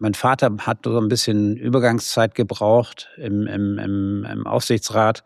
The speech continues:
Äh, aber so das, das Lebenswerk in die Hände in der Next Gen zu legen, das ist schon ein großer Schritt. Und sie haben sich dann auch sehr konsequent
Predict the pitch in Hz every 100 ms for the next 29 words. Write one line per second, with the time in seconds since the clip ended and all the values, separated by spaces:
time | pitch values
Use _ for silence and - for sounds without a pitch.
0 | - - - - - - _ _ _ -
1 | 107 104 107 104 110 107 104 101 104 -
2 | - - - 107 92 110 147 135 - 117
3 | 107 104 - - - - - 104 101 101
4 | 92 95 117 120 110 101 101 107 104 -
5 | - _ _ - 113 131 117 120 98 107
6 | 120 110 104 113 - 117 110 117 104 101
7 | 113 117 101 - 131 - - - 113 104
8 | 113 120 113 107 110 117 107 98 107 113
9 | - 110 107 - 107 107 101